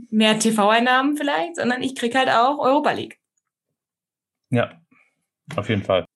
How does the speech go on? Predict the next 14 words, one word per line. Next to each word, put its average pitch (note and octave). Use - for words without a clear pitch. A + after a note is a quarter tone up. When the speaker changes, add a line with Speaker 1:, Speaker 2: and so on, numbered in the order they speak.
Speaker 1:
Ja, A3+
jetzt A#3+
haben E4
wir D#4+
halt A#3+
super A#3+
lange A3
über G#3+
erstmal B3
ganz B3
viel C4
Krimskrams B3
geredet, G#3
wie, A3+